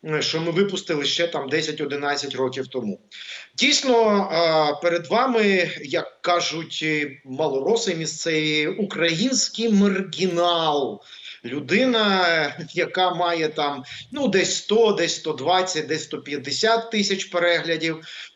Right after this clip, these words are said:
Е, тому що насправді, е, <clears throat> з нами, ну, з маргіналами, нациками, е, боролася не тільки російська пропаганда, але й місцевий малоросійський контингент. Та й навіть Арестович зараз бореться, каже: «А,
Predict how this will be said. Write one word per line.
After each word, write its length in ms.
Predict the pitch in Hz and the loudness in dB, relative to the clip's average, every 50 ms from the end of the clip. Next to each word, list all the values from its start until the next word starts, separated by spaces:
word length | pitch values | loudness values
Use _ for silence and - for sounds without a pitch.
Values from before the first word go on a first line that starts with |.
| _ - 165 | _ -4 0
Е, 460 | 170 165 165 160 160 156 156 156 151 | 2 4 4 6 6 6 6 4 4
тому 400 | 156 - 190 185 196 214 226 208 | 2 0 0 2 2 4 2 2
що 280 | 202 - - 208 196 185 | 0 0 0 0 0 2
насправді, 920 | 185 180 185 - - 214 240 269 254 208 190 196 214 208 196 196 196 196 147 | 0 0 -2 -2 0 0 2 2 2 0 -2 0 2 4 4 2 2 0 -2
е, 260 | 165 156 143 156 151 - - | -2 -2 -2 -4 -6 -6 -6
<clears throat> 100 | 170 175 | -6 -4
з 120 | 135 127 131 | -4 -4 -4
нами, 540 | 147 180 208 226 226 196 180 170 151 143 - | 0 0 2 2 4 2 2 2 0 -2 -6
ну, 220 | 165 160 143 120 127 | -8 -8 -8 -8 -10
з 80 | - | -8
маргіналами, 800 | 127 147 165 156 - - 190 190 185 160 143 131 127 127 123 127 | -4 -2 -2 -2 0 0 0 0 2 0 0 0 -2 -2 -4 -4
нациками, 760 | 143 156 175 170 147 - - - - - 131 117 120 113 107 104 - - - - - - - - | -4 -2 0 0 0 -2 -4 -8 -10 -10 -10 -10 -8 -10 -10 -10 -12 -16 -18 -18 -18 -18 -14 -8
е, 180 | 127 135 143 139 | -4 -2 -2 -2
боролася 580 | 127 143 190 196 208 196 185 170 - 175 170 160 | 0 0 2 2 4 4 2 2 2 0 0 0
не 160 | 160 170 160 | 0 -2 -4
тільки 580 | 160 - 208 226 247 254 - - 220 214 196 - | -2 -2 -2 -2 -2 -2 -2 0 2 2 2 2
російська 680 | 170 185 196 190 - - 190 196 185 - - - 175 165 | 2 2 2 2 2 2 2 0 0 0 0 0 0 0
пропаганда, 840 | - 165 165 156 151 151 147 139 147 151 151 151 147 143 143 139 139 139 | 0 0 -2 -2 -2 -2 -4 -2 0 0 0 0 0 0 0 0 2 2
але 320 | 151 196 202 202 190 196 | 2 2 4 4 4 4
й 100 | 202 190 | 4 4
місцевий 640 | 160 156 147 131 - - - 165 160 165 160 170 160 | 2 0 -4 -4 -6 -6 -2 -2 0 0 2 0 0
малоросійський 1120 | 151 160 170 165 160 156 147 131 127 123 127 - 151 151 143 127 - - - - 143 131 - _ | 0 0 0 0 2 2 2 2 0 0 0 -2 -2 -4 -4 -4 -6 -6 -8 -12 -14 -14 -14 _
контингент. 1000 | - 160 156 139 135 127 131 131 135 127 127 - - 135 135 113 104 101 - - _ - | -2 -2 -2 0 -2 -4 -4 -2 -2 -2 -2 -2 0 0 0 0 0 -2 -4 -6 _ -2
Та 80 | 208 262 | 0 2
й 100 | 247 214 | 4 4
навіть 360 | 202 185 185 175 165 - 151 | 4 4 4 2 2 0 0
Арестович 640 | 147 143 139 131 - - 139 135 117 113 107 101 98 | -2 0 -2 -4 -4 -2 -2 -2 -2 -2 -4 -6 -6
зараз 280 | 107 101 101 101 101 | -6 -4 -4 -4 -6
бореться, 500 | 107 - 277 269 233 208 202 - 170 160 | -4 -2 2 2 4 4 2 2 0 -2
каже: 400 | - - 139 135 127 131 139 - - | -2 -2 -2 -2 -2 -2 -4 -2 2
«А, 280 | 262 262 269 240 202 | 2 4 4 4 4